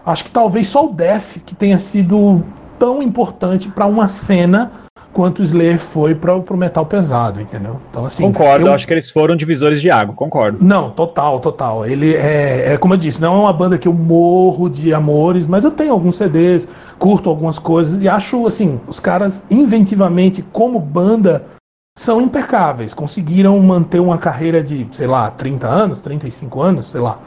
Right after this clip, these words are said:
Speaker 1: não sei quanto tempo, tocando, cara, tocando Show No Mercy, né? Cantando sobre demônio, sobre capeta, sobre inferno, sobre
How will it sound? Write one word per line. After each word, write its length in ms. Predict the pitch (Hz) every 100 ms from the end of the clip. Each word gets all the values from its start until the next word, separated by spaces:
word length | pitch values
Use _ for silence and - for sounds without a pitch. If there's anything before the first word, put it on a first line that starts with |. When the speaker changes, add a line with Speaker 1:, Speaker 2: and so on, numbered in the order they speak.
| - -
Speaker 1:
não 80 | 113
sei 140 | -
quanto 280 | 131 139 120
tempo, 360 | - 170 156 - - _ - -
tocando, 1040 | 190 190 175 180 185 226 269 269 247 302 -
cara, 380 | - 165 110 104 -
tocando 460 | 160 - 170 185 214
Show 200 | - 214
No 140 | 294
Mercy, 500 | 240 170 190 190 127
né? 320 | 113 110 117 -
Cantando 580 | 135 139 151 160 180
sobre 460 | 196 208 202 269 233
demônio, 840 | 170 127 180 151 151 190 151 120
sobre 460 | 110 - 131 147 165 - - -
capeta, 640 | 170 - 156 175 - 120
sobre 560 | - - 127 139 147 139
inferno, 760 | 151 - 160 156 139 120 107 - -
sobre 800 | - - 151 147 160 170 156 -